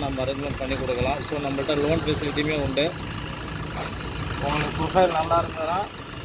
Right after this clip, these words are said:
எயிட்டி பர்சன்டேஜ் வரைக்கும் லோன் வாங்கிக்கலாம். So, பேலன்ஸ் ஒரு ட்வென்டி பர்சன்டேஜ் நம்ம ஐ பி அமௌண்ட் கட்டுற மாதிரி இருக்கும். So, அது இல்லாம on cash நமக்கு நல்ல நெகோஷியபிள்ல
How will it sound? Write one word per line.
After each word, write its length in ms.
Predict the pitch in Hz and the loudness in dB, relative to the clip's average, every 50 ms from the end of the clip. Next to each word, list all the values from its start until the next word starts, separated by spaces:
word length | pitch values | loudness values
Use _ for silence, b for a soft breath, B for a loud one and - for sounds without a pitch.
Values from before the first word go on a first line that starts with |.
| - - 147 | -10 -6 -6
எயிட்டி 160 | 170 170 165 160 | -6 -6 -4 -2
பர்சன்டேஜ் 380 | 156 151 156 175 175 175 165 165 | -2 -2 -2 -2 -2 0 2 2
வரைக்கும் 260 | 160 151 156 165 151 156 | 2 2 2 2 2 4
லோன் 160 | 156 156 156 151 147 | 2 4 4 2 2
வாங்கிக்கலாம். 480 | 143 147 143 135 147 143 147 165 180 - - - - - - - - - - - | 2 0 0 0 0 0 0 0 0 -2 -4 -6 -6 -6 -6 -6 -6 -6 -6 -4
So, 60 | - 139 - | -4 -2 0
பேலன்ஸ் 340 | 151 151 160 165 165 - 156 160 | 2 2 2 2 0 0 -2 -2
ஒரு 100 | 147 143 | -2 -2
ட்வென்டி 240 | - 147 147 147 156 139 | -2 -2 0 0 0 0
பர்சன்டேஜ் 360 | 147 143 143 165 160 156 151 147 147 | 0 0 -2 -2 -2 -2 -2 -2 -2
நம்ம 260 | 143 143 143 143 139 131 131 - - - - - - - - - 143 | -2 0 2 2 4 4 4 2 0 -2 -4 -6 -6 -6 -4 -4 -4
ஐ 40 | 147 - | -2 -2
பி 80 | 156 156 | -2 -2
அமௌண்ட் 260 | 147 135 147 147 139 143 | -2 -2 -4 -4 -2 -2
கட்டுற 200 | 135 135 143 139 - 143 | -2 -2 -2 -2 0 0
மாதிரி 160 | 139 139 135 131 | 0 0 -2 -2
இருக்கும். 260 | 131 135 - 330 - - - - - - - - - - - - - - - - - - - - - - - - - - - - - - - - - - - - | -2 0 -2 -2 -2 -2 -4 -4 -4 -4 -4 -4 -4 -4 -4 -4 -4 -4 -4 -4 -4 -4 -2 -2 -4 -2 -2 -2 -2 -2 -2 -2 -2 -2 -2 -2 -2 -2 0 0
So, 100 | 170 170 180 - | 2 2 2 2
அது 100 | 151 156 165 | 2 2 2
இல்லாம 280 | 160 165 170 - 170 156 151 | 4 4 4 4 2 2 2
on 100 | 156 160 - - | 2 0 0 2
cash 200 | 160 165 160 - 170 170 | 2 2 2 0 -2 -2
நமக்கு 300 | 160 160 151 147 151 143 143 143 139 139 135 127 | -2 -2 -2 -2 0 0 -2 -2 -4 -4 -4 -4
நல்ல 120 | 143 151 160 156 156 | -2 0 0 0 0
நெகோஷியபிள்ல 580 | 151 151 160 156 - 160 - 147 147 151 160 | 2 0 2 2 2 2 2 2 4 6 6